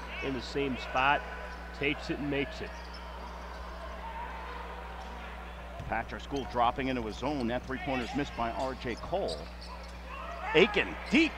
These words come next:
Speaker 2: from three, that's off. Rebound grab by Mosley, absorbs some contact.
Speaker 1: That was the prototypical heat check three for Aiken. And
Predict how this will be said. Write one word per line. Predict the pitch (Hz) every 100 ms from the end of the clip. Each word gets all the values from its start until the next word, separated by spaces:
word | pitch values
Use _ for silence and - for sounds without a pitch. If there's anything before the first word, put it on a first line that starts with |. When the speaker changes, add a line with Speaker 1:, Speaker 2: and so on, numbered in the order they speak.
| -
Speaker 2:
from | 233 311
three, | 262 339 320 165 107
that's | 156 165
off. | 151 101 - - - - - - - - -
Rebound | 104 127 107 101
grab | 123 123 107
by | 104
Mosley, | 95 104 165 135 120
absorbs | 131 - 117 117
some | - 113
contact. | 113 147 98 76 -
Speaker 1:
That | 98 104
was | 104
the | 101 -
prototypical | 120 113 - 139 - 127 107 95
heat | 135 139 -
check | 139 120 - 113
three | 139
for | 123 113 107
Aiken. | 135 - 110 92 - - -
And | 117